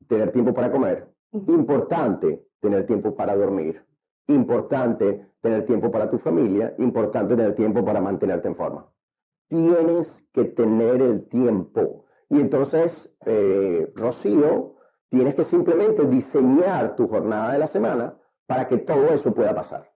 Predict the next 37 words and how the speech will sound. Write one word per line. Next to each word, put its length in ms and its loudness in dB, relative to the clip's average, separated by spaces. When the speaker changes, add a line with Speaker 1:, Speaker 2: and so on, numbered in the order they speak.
Speaker 1:
Yo, 640 0
el 160 -2
cual 200 -4
soy 160 0
un 500 0
deportista 680 -2
de 220 0
nacimiento, 800 -2
en 160 2
los 100 2
momentos 600 2
que 160 0
comencé 600 0
el 120 4
único 260 4
deporte 380 2
que 80 4
podía 240 2
practicar, 580 -2
porque 220 0
además 240 0
estaba 260 -2
al 160 4
lado 280 2
de 120 2
mi 100 4
oficina, 560 0
lugar 300 2
donde 220 2
yo 100 2
pasaba 340 -2
veinte 280 2
horas 240 0
al 100 0
día 180 4
sin 280 0
horarios, 500 0